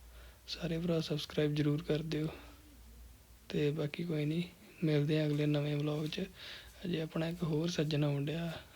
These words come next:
ਉਹ ਵੀ ਚਾਰ ਪੰਜ ਦਿਨ ਤੱਕ ਆਉਣ ਹੀ ਵਾਲਾ ਇੰਡੀਆ। ਤੇ ਉਹਨੇ, ਉਹ ਵੀ, ਹਾਂ, ਟਰੱਕ ਚਲਾਉਂਦਾ, ਦੁਬਈ ਆ। ਫਿਰ ਤੁਹਾਨੂੰ ਹੁਣ ਉਹਦੇ ਨਾਲ ਮਿਲਾਵਾਂਗੇ। ਹੁਣ ਵਾਰੀ ਵਾਰੀ ਆਉਣੇ ਸਾਰੇ। ਤੇ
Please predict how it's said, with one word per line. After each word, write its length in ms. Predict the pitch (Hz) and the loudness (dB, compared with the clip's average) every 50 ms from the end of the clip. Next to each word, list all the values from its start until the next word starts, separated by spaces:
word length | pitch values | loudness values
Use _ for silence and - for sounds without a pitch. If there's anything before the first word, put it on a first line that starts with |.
| - - - - - - - - - - - - - | -20 -20 -20 -20 -20 -20 -20 -20 -20 -20 -20 -12 -6
ਉਹ 60 | 190 | -2
ਵੀ 120 | 170 160 170 | -2 0 2
ਚਾਰ 260 | - 160 151 151 147 | 2 2 4 4 2
ਪੰਜ 260 | 147 - 147 147 151 | 2 2 2 2 2
ਦਿਨ 220 | 151 147 147 147 | 4 2 2 2
ਤੱਕ 240 | 160 160 156 165 - | 0 -2 -2 0 0
ਆਉਣ 200 | 156 151 151 151 | 0 2 2 2
ਹੀ 100 | 156 160 | 2 2
ਵਾਲਾ 160 | 160 151 151 | 2 0 0
ਇੰਡੀਆ। 380 | 151 156 151 151 147 151 156 165 170 - - - - - - - - - - - - - - - - - - - - - | 0 0 0 0 0 0 -2 -4 -6 -10 -16 -20 -20 -20 -20 -20 -20 -20 -20 -20 -20 -20 -20 -20 -20 -20 -20 -20 -18 -8
ਤੇ 420 | - 175 160 156 156 156 160 160 156 - - - - - - - - - - - - - - - - | -4 -2 -2 0 0 -2 -2 -2 -4 -6 -8 -14 -20 -20 -20 -20 -20 -20 -20 -20 -20 -20 -16 -6 -2
ਉਹਨੇ, 220 | 170 156 156 165 | 0 2 2 2
ਉਹ 240 | 165 185 208 175 165 | 2 2 2 4 6
ਵੀ, 100 | 175 190 | 6 6
ਹਾਂ, 240 | 202 180 160 156 170 156 175 - - - - - - - | 6 6 4 4 2 0 -2 -4 -8 -14 -20 -12 -2 2
ਟਰੱਕ 240 | 165 156 151 - | 4 4 4 2
ਚਲਾਉਂਦਾ, 360 | - - 190 170 151 147 147 151 | 0 0 2 2 2 2 2 2
ਦੁਬਈ 440 | 151 151 147 147 147 151 156 165 | 2 2 2 2 2 2 0 0
ਆ। 140 | 160 170 185 208 - - - - - - - - - - - - - - - - - - - | -2 -2 -4 -8 -10 -14 -20 -20 -20 -20 -20 -20 -20 -20 -20 -20 -20 -20 -20 -20 -20 -14 -8
ਫਿਰ 140 | - 175 165 | -4 -4 -2
ਤੁਹਾਨੂੰ 280 | 170 175 175 165 160 156 | 0 0 2 4 4 4
ਹੁਣ 160 | 156 151 147 | 6 6 4
ਉਹਦੇ 180 | 139 139 160 | 4 4 4
ਨਾਲ 140 | 170 170 160 | 4 4 4
ਮਿਲਾਵਾਂਗੇ। 380 | 151 143 143 143 143 151 156 156 | 4 2 0 0 0 0 0 2
ਹੁਣ 180 | 156 156 151 | 2 4 4
ਵਾਰੀ 300 | 147 143 139 139 139 143 | 4 4 2 2 2 2
ਵਾਰੀ 260 | 143 147 147 151 151 156 | 2 2 2 4 4 2
ਆਉਣੇ 240 | 147 143 147 156 | 2 2 0 0
ਸਾਰੇ। 300 | 160 - - 147 156 156 170 - - - - - - - - - - - - - - - - - | 0 0 0 0 0 -2 -4 -6 -10 -16 -20 -20 -20 -20 -20 -20 -20 -20 -20 -20 -20 -20 -18 -16
ਤੇ 440 | - - - 156 151 151 151 151 | -8 -4 -2 -2 0 0 -2 -2